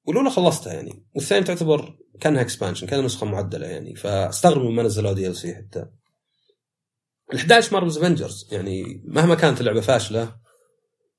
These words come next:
إنها أنهت اللعبة السنة مركز الحداش يعتبر شيء زين، بس ما أدري إيش بيسوون فيها يعني، ما أدري. أحس سكوير صم-، يعني ما كان في داعي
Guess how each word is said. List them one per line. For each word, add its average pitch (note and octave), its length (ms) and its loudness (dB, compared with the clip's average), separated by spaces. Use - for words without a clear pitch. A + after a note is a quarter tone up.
إنها A2 580 0
أنهت B2+ 300 0
اللعبة G2 580 -2
السنة G2 640 -2
مركز G#2 260 -4
الحداش G#2 480 -2
يعتبر C3 500 -4
شيء A2 220 -6
زين، G2+ 300 -2
بس - 140 -2
ما C#4+ 60 4
أدري F#3+ 100 -2
إيش - 60 -4
بيسوون A2 260 -2
فيها F2+ 240 -6
يعني، F#2+ 240 -8
ما C3+ 180 2
أدري. A2 560 -6
أحس - 180 2
سكوير F#3 200 4
صم-، D3 300 -2
يعني A2 120 -2
ما C3 80 0
كان B2 180 0
في G#2 100 -6
داعي G2+ 640 -4